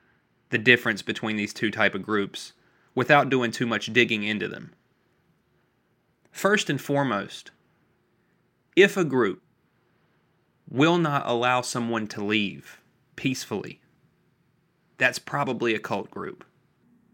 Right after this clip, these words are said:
When you decide to leave a group you've joined, if the group you are in attempts to keep you there against your will, or if they attempt to shame you or guilt you for even considering leaving the group,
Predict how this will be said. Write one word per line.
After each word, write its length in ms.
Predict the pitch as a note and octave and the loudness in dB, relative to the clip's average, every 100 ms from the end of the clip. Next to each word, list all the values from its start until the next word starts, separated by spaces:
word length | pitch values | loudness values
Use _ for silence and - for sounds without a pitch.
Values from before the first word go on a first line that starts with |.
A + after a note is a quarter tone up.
| _ _ _ _ _ _ - | _ _ _ _ _ _ -6
When 160 | B2+ | -2
you 120 | C#3 F3 | 2 2
decide 420 | F3 - D#3 C#3+ | 2 2 0 2
to 80 | B2+ | 2
leave 280 | A#2+ B2+ A#2+ | 2 0 -2
a 60 | |
group 340 | A#2 A#2 A2+ A2 | 0 0 0 -2
you've 180 | G#2+ | -8
joined, 480 | G#2+ A2+ G2 E2+ D2 - _ _ _ _ _ _ _ _ _ _ _ _ _ _ | -4 -6 -6 -12 -18 -20 _ _ _ _ _ _ _ _ _ _ _ _ _ _
if 260 | - E3+ F3 | 2 4 4
the 100 | E3 | 0
group 340 | C3 C#3 C#3 | 4 4 2
you 120 | C3+ B2 | 0 2
are 140 | A#2 | 2
in 340 | G#2+ G#2 G#2 G#2 _ _ - _ - | 2 0 -4 -10 _ _ -20 _ -12
attempts 480 | - - D3 C#3+ | -4 2 2 0
to 120 | - - | -6 -10
keep 400 | - C3+ B2 - | -4 -2 -2 -4
you 120 | A2+ | 0
there 220 | G#2+ G2+ | 2 2
against 380 | G2+ A2 G#2+ - | 0 -2 -4 -2
your 100 | G#2+ | 0
will, 380 | A2 G#2+ F#2+ - _ _ - - - | 2 2 0 -8 _ _ -20 -20 -4
or 120 | C#3+ C3 | 0 0
if 120 | - | 2
they 100 | B2 | -2
attempt 380 | A#2 - C#3 - | 0 -4 -6 -6
to 100 | B2+ | -4
shame 460 | - D3 C3+ B2+ | 2 4 4 2
you 140 | A2+ G#2 | -2 -2
or 100 | G#2+ | -4
guilt 420 | G#2 C3+ B2+ - | 0 0 0 -2
you 120 | G#2 | -4
for 200 | - A2+ | -4 -4
even 240 | A#2+ A2+ | -2 -4
considering 800 | G#2+ A2 G#2 - D#3+ C#3+ A2+ G2+ | -6 -6 -4 0 2 2 0 -2
leaving 420 | A2 C3 B2+ A#2 G#2 | 2 2 2 0 -4
the 80 | |
group, 420 | F#2+ G2 C2 - | -8 -10 -12 -14